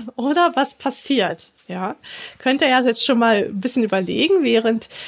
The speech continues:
ich hier die Studienumstände noch mal ein bisschen erläutere. Man hat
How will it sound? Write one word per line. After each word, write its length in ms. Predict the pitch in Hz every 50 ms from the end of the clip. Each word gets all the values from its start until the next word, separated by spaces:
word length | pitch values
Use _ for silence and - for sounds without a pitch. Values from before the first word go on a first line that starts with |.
| - - - - -
ich 140 | 208 - -
hier 140 | 254 233
die 340 | 180 202 196 208 208 196 - - - - - - - _ _ _ -
Studienumstände 1600 | - - - - - 240 254 285 226 226 214 202 190 190 196 185 190 202 202 - _ _ - 226 233 285 - - - 214 208 214 208
noch 140 | 196 196
mal 100 | 190 196
ein 80 | 196 196
bisschen 240 | 190 220 - - -
erläutere. 720 | - 175 175 165 165 196 220 - 269 240 240 254 262 247 220
Man 220 | 208 214 214 190
hat 280 | 214 240 247 - -